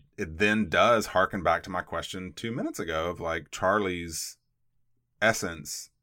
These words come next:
of and who she is. Like, like, the cult, my interpretation of the, the narrative of the film, the peripheral narrative, is the cult exhumes Grandma,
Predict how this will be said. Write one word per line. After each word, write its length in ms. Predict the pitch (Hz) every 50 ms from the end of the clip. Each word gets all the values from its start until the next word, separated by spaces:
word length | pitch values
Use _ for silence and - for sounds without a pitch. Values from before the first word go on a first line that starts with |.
| _ _ _ _ _ _ _ _ _ _ _ _ _
of 320 | - 95 95 95 98 87 -
and 120 | 87 82
who 160 | 80 101 95
she 260 | 92 - 90 82 87 107
is. 260 | 139 139 104 85 85
Like, 300 | 90 85 85 - - _ _ _ _ _ _ _ _ _ _ _ _ _ -
like, 220 | 98 92 90 - -
the 360 | 107 95 92 104 98 87 - _
cult, 640 | - - 160 170 143 92 85 95 - - - - _ _ _ _ _ _ _ _ _ _ _ _ _ _ _ _ _ _ _ _ _ _ _ _ _ _ _ _ 139
my 280 | 135 127 139 165 196
interpretation 520 | 185 165 151 151 123 135 123 120 110 120 110
of 40 | 101
the, 80 | 98 - - - 95
the 80 | 92 92
narrative 340 | 95 95 95 95 92 87
of 100 | 85 85
the 60 | 80 78
film, 320 | 73 76 62 - - - _ _
the 280 | - 80 90 90 82 82
peripheral 500 | - 95 95 107 101 - 101 90 87 87
narrative, 480 | 78 76 71 69 64 55 - - _ _ _ _ _ _ - _ _ _
is 140 | 107 98 87
the 80 | 87 92
cult 500 | - - 113 113 113 110 76 - - - _ _ _ _ _ _ _ _ 104
exhumes 800 | 92 85 82 92 98 98 101 101 101 101 101 - - - - - _ _ _ _
Grandma, 460 | - 92 90 82 73 71 71 78 85